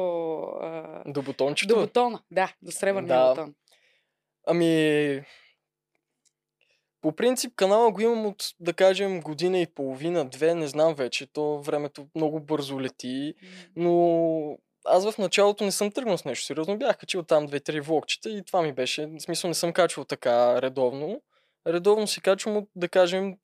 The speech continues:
Speaker 2: година насам. Година и малко
Speaker 1: А
Speaker 2: насам.
Speaker 1: редовно какво имаш предвид?
Speaker 2: Еми, айде, аз не съм от най-редовните.
Speaker 1: Точно това трябва да кажа.
Speaker 2: <laughs> Не, става въпрос, че аз гледам да качвам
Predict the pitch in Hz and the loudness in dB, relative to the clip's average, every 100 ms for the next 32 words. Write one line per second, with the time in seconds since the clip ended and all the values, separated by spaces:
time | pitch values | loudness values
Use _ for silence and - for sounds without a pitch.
0 | _ _ _ 165 170 190 156 120 - - | _ _ _ -6 0 2 2 0 -8 -14
1 | - - 143 147 147 151 139 123 - 196 | -16 -18 -10 -8 -6 2 2 2 -2 -4
2 | 202 202 220 247 240 208 190 _ _ - | 0 0 0 -6 -8 -10 -12 _ _ -20
3 | _ _ _ _ _ 185 220 240 247 _ | _ _ _ _ _ -4 -2 -4 -6 _
4 | _ _ _ _ _ _ _ _ - 233 | _ _ _ _ _ _ _ _ 4 6
5 | 247 - 208 143 175 262 214 185 170 165 | 6 6 2 0 2 2 4 4 2 2
6 | 190 180 160 - 151 226 240 - 240 214 | 2 2 -2 -2 2 2 0 4 4 6
7 | 285 320 - 480 285 - 427 - 196 214 | 4 2 -2 -2 -2 -2 -4 0 2 2
8 | - 202 220 208 196 226 - 240 226 - | 6 6 6 4 4 2 2 0 -2 -8
9 | _ _ _ _ _ - 147 175 170 180 | _ _ _ _ _ -2 2 2 4 4
10 | 196 185 170 - 175 - 196 185 | 4 2 2 4 2 2 -2 -2